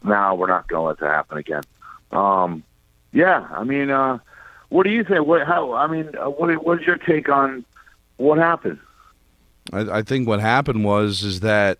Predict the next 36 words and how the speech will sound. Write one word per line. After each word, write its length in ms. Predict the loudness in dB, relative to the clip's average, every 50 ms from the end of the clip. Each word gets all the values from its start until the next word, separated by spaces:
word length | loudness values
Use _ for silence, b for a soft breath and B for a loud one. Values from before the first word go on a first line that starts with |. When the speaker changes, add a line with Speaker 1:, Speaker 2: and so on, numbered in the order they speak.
| _ _ -16
Speaker 2:
they, 580 | -8 -4 -2 0 2 2 2 0 -2 -4 -6 -10 B B B B B B B B B B b b b b b -4
they 100 | -2 0
got 200 | 2 2 0 0
frustrated, 800 | 0 2 2 2 2 2 0 0 2 2 2 0 -2 -6 -8 -6
man. 280 | -4 -2 -2 -2 -2
I, 300 | 0 0 0 0 2 2
I 20 | 2
don't 160 | 2 2 2
know 180 | 2 2 2
how 160 | 2 2 2 2
to 60 | 2
explain 840 | 0 -2 -6 -6 -2 0 0 2 2 2 2 2 0 -2 -4 -6 -6
the 80 | -4 -2
Game 260 | 0 0 0 0 0
Seven. 480 | 0 0 0 0 0 -2 -6 -10 -16 b b b b b b b b b b b b b b b b _
You 100 | -4 -2 0
know, 180 | 2 2 2
I, 180 | 2 0 0 -2 -2
I, 300 | -2 0 0 0 -2 -4 -8 -10 -12 -12 -14 -18 -20 -14 -10 -8
I, 120 | -8 -6 -4
I, 100 | -4 -4
did 220 | -2 -4 -2 0
they 120 | 0 0 2
maybe 340 | 2 2 0 0 0 0 0
underrate 560 | 0 0 2 4 4 4 4 2 0 0 -2
the 80 | -2 -2
Devils 440 | 0 2 2 2 2 2 0 2 2
after 280 | 2 2 2 0 -2
the 100 | -2 0
way 200 | 2 2 4 4
they 100 | 2 2
wiped 240 | 2 2 2 2 0
the 80 | -2 -6
floor 340 | -6 -2 0 2 2 4 4
with 100 | 4 4
them 200 | 4 2 0 -2